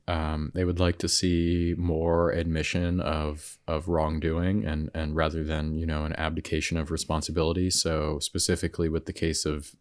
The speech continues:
of David Mitchell, you know, uh, th-, that's really been a,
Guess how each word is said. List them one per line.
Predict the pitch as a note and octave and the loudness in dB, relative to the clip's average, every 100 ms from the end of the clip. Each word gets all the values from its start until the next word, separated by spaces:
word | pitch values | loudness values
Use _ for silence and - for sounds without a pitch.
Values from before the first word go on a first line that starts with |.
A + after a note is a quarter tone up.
| E2+ | -6
of | D#2 | -2
David | D2+ D2 D2+ | -2 -2 0
Mitchell, | E2+ - F#2 D#2+ D#2 C#2+ | 0 0 2 2 0 -4
you | D#2+ | -4
know, | D#2 D2+ D2 C#2+ _ _ _ D#2 | -2 -2 -4 -6 _ _ _ -4
uh, | D2 C#2 D2 - - - _ _ _ - | -2 -2 -4 -8 -14 -20 _ _ _ -6
th-, | - - | -4 -2
that's | D2+ D2+ - | 0 0 0
really | E2+ D#2+ | 0 2
been | E2 D#2 D#2 | 2 0 0
a, | E2 D2+ D2 D2 | 0 0 0 -2